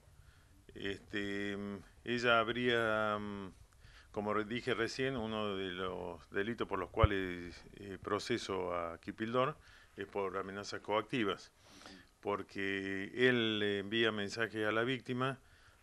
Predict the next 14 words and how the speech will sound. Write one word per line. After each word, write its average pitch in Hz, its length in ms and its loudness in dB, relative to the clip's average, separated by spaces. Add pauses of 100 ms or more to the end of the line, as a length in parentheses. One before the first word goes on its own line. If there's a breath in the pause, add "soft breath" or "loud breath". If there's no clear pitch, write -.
(100)
eh, 90 720 -6 (220 loud breath)
amenazándola 113 1080 4
que 107 280 0
si - 160 -6
no 104 240 0
iba 95 640 2 (100)
a 90 80 -2
donde 92 280 -2
él 107 80 -2
estaba, 113 680 2 (580 soft breath)
iba 101 220 0
a 98 40 4
realizar 95 520 0
tal 87 640 -4